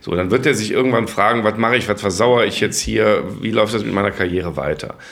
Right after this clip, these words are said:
So, das ist auch ein Signal an den Spieler zu sagen, „Ich vertraue dir schon,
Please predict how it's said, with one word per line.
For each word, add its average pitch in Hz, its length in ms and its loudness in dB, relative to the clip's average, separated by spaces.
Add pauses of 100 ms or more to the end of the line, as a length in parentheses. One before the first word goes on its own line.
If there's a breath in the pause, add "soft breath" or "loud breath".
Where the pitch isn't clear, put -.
(360 loud breath)
So, - 120 -6
das - 280 -6
ist - 180 -4
auch 104 140 0
ein 107 100 -2
Signal 92 460 0
an 113 120 0
den 113 100 0
Spieler 110 380 -2
zu - 120 -6
sagen, 104 220 0
„Ich - 100 -8
vertraue 107 540 -2
dir 101 140 0
schon, 117 440 -2